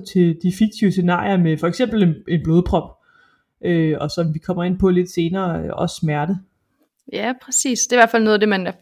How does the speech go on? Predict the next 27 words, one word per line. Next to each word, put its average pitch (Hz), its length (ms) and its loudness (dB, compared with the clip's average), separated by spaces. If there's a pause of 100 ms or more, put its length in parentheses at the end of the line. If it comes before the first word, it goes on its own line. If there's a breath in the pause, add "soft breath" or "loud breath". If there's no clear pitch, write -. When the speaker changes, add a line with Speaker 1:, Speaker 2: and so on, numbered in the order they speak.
(200)
Speaker 2:
kunne - 160 -2
overveje, 208 400 6
at 98 60 -6
man 180 160 -4
skulle - 200 -8
tage 180 160 -6
med, 175 180 -2
hvis 175 220 -10
vi 190 180 0 (200)
for - 60 -16
eksempel 170 300 -6
var 170 120 -4
en 180 180 -4
af 170 100 -6
dem, 170 160 -6
der 175 120 -6
skulle 175 240 -6
hjælpe 175 220 -6 (100)
de 180 80 -8
her 170 180 -8
patienter 170 400 -6
med 170 140 -6
at 165 140 -8
tage - 160 -8
en 170 60 -8
beslutning. 170 520 -10 (1080 loud breath)
Øhm, 196 340 -8